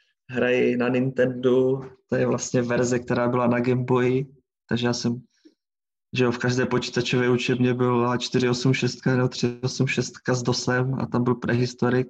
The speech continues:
teďka hraju Prehistorika, protože jeden ten level se dá projít, já nevím, za patnáct minut a nevadí, že člověk pak čtrnáct dnů se k tomu nevrátí.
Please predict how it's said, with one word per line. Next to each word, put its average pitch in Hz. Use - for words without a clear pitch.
teďka -
hraju 131
Prehistorika, 120
protože 120
jeden 120
ten 123
level 120
se 120
dá 117
projít, 117
já 113
nevím, 117
za 214
patnáct 117
minut 123
a 117
nevadí, 117
že 117
člověk 120
pak 113
čtrnáct 120
dnů 117
se 117
k -
tomu 120
nevrátí. 120